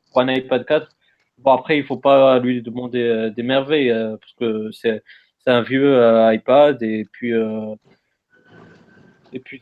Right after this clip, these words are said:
c'est, c'est, c'est, les, les applications, elles deviennent, euh, beaucoup, euh, elles demandent beaucoup de ressources, euh, par rapport à ce qui se faisait, euh, dans le temps. Et,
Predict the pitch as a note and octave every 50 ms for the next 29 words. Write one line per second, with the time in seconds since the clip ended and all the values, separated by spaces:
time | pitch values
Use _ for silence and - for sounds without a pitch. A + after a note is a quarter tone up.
0 | _ _ - - - - - _ - - - - - - - _ _ _ _ -
1 | C3 D3 - _ - - _ - B2 B2+ C#3 D3 D3 D3 D3+ D3 C3+ C#3 C#3+ D#3
2 | D3+ - - - F3 E3 E3 - F3+ E3 D3+ C3+ B2+ C3 C3 B2 C3 C#3+ C#3 C#3
3 | C#3 C3 B2+ B2+ B2 A#2 A#2 A#2+ C3+ C#3+ - - D#3+ D#3 D3 C#3+ C3 B2 A#2+ A#2
4 | - _ _ _ _ - B2 B2 C3 C#3 C#3 B2 B2+ C#3 D3 - D3+ C3 C3+ B2+
5 | B2 B2+ B2+ C3 - D#3+ E3+ D#3+ - _ _ C3 A#2 A2+ A2 - A#2+ A2+ A#2 A2+
6 | - C3 B2 B2 A#2 A#2 A#2 A2+ - - - C3 A#2+ - _ A#2+ A2+ B2+ C3 B2+
7 | A#2+ A2+ A2+ A2 A2 A2 - _ _ _ _ _ _ _ _ _ _ _ _ _
8 | _ _ - A#2+ B2+ B2 A#2 - - D3 D#3+ E3 D3+ A#2+ A2 A2 A2 A2 A2 A2